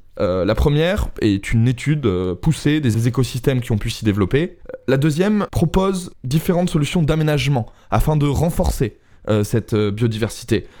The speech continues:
On y retrouvera notamment des perchoirs pour les oiseaux, mais également des plateformes pour les mammifères marins, pour les phoques notamment. Car les phoques et les éléphants de mer et les morses ne peuvent pas se poser sur, euh, le plastique.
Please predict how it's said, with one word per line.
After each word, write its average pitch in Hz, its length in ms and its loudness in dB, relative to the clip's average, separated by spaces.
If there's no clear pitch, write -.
On 120 160 4
y - 20 2
retrouvera 120 460 2
notamment 120 420 2
des 110 100 0
perchoirs - 520 0
pour 139 140 2
les 131 120 0
oiseaux, 135 400 -2
mais 120 140 2
également 147 260 0
des 151 100 2
plateformes 180 720 2
pour 165 220 2
les 143 80 2
mammifères 139 360 0
marins, 120 360 -2
pour 120 100 4
les 120 80 -2
phoques - 300 -4
notamment. 101 340 0
Car 113 160 4
les 117 80 4
phoques - 480 -4
et 110 40 2
les 117 200 2
éléphants 120 240 0
de 117 40 0
mer 175 440 -2
et 113 60 0
les 117 80 4
morses - 580 -2
ne 113 100 2
peuvent 117 200 -2
pas 175 120 0
se - 80 -14
poser 151 320 2
sur, 110 320 -10
euh, 98 160 2
le 104 80 2
plastique. - 460 -2